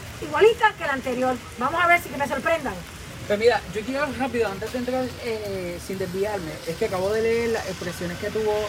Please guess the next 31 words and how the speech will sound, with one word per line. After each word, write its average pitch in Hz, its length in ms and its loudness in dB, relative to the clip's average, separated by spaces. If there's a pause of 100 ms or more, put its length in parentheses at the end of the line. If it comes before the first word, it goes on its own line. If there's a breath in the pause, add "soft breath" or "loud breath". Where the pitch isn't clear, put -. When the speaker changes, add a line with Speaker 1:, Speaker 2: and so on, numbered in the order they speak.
(440)
Speaker 2:
Pierluisi 190 440 0
con 196 180 0
el 165 100 -4
caso 160 280 -4
de 190 140 2
la 196 80 2
enfermedad 190 560 0 (160)
asesinada, - 520 0
y 147 40 0
que - 80 -2
estamos - 300 2
hablando, - 320 2
¿verdad?, 202 360 4 (140)
de 160 60 0
que 147 60 2 (480)
la 170 80 4
administración 165 560 -4
pasada 196 640 -2 (120)
tuvo 180 140 -6
unas 196 120 -6
posturas 190 440 2 (260)
inconcluyentes - 800 0
al 208 80 -2
tema, 233 280 0 (440)
y 208 60 2
Pierluisi 202 440 2
en 254 100 0
sus 240 180 -2
redes 196 220 -2
sociales, 240 460 -2
en 214 220 -4